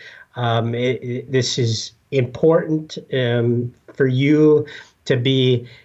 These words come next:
using your voice to talk to, uh, your listeners about s-,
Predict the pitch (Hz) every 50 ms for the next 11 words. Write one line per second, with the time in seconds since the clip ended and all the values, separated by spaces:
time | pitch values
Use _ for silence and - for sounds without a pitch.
0 | _ - 156 139 160 180 185 180 170 160 147 135 135 147 151 156 143 131 135 131
1 | 135 135 139 139 135 135 - - - - 147 123 - - 131 131 135 131 - -
2 | 131 123 120 120 120 113 120 127 135 147 151 147 143 143 143 143 - 147 135 131
3 | 131 123 120 117 113 117 113 113 113 - - -